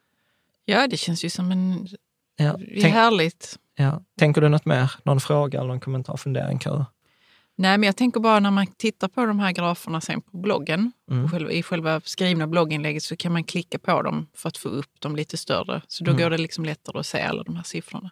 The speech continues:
Speaker 2: Ja,
Speaker 1: Så man ska
Speaker 2: precis.
Speaker 1: absolut stud-, studera dem och känna sig tröstad, tycker jag.
Speaker 2: Ja, vad tänker du då?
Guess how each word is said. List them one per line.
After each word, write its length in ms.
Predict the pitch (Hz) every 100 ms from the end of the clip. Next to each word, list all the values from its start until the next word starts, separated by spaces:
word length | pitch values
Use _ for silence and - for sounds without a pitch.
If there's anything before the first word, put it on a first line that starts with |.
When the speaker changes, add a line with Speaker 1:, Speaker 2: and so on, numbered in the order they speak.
| _
Speaker 2:
Ja, 180 | 135 127 - _ - _
Speaker 1:
Så 100 | -
man 40 | 131
ska 80 | 180
Speaker 2:
precis. 100 | 196
Speaker 1:
absolut 440 | - 226 240 185
stud-, 300 | - 196 202 -
studera 520 | - 214 220 160 165
dem 220 | 165 139
och 60 | 143
känna 220 | 170 160
sig 180 | - 160 _ - 214 -
tröstad, 500 | - 214 262 - - - -
tycker 220 | 151 226
jag. 260 | 392 - 170 - _ _ _ -
Speaker 2:
Ja, 200 | 143 -
vad 140 | 151
tänker 240 | 165 151
du 100 | 151
då? 200 | 147 -